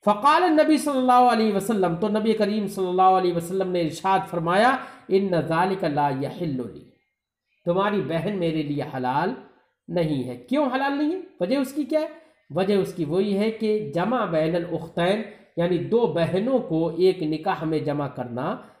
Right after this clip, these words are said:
ये जायज़ नहीं है। ठीक है? अ, सरकार ने फरमाया, "इन्न ज़ालिका ला यहिल्लु ली", ये मेरे लिए हलाल नहीं है।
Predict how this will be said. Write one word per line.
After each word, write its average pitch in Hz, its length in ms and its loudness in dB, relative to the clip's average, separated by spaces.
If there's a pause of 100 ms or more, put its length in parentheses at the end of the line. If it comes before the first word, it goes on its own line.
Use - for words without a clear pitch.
(140)
ये 147 100 -2
जायज़ 135 640 0 (300)
नहीं 196 360 -4
है। - 300 -20 (800)
ठीक 208 160 -6
है? 277 300 -8 (3000)
अ, 165 280 4
सरकार 311 440 2
ने 359 80 6
फरमाया, 320 420 4
"इन्न 277 300 0
ज़ालिका 294 380 4
ला 285 140 4
यहिल्लु 262 480 2
ली", 190 120 2
ये 202 280 -2
मेरे 277 220 0
लिए 277 200 2
हलाल 269 360 2
नहीं 185 240 2
है। 107 180 -10